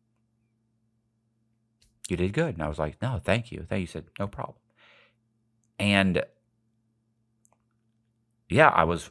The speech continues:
I was really, you know, I was, it was a mixture of disappointment and, and real, and just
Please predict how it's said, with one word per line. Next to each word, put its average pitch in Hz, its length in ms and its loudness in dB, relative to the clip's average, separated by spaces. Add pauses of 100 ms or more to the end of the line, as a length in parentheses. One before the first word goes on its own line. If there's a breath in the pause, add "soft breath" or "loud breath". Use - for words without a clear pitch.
I 90 120 2
was 80 200 -2
really, 90 720 -2 (3000)
you 92 100 2
know, 71 360 -2 (420)
I 90 120 -2
was, - 480 -4 (180)
it 80 60 -6
was 80 100 -2
a 80 60 0
mixture 92 500 0
of 76 120 -4 (540)
disappointment - 1000 -2 (880)
and, 82 440 2 (180)
and 80 340 0
real, 85 500 2
and 85 160 2
just 78 380 -4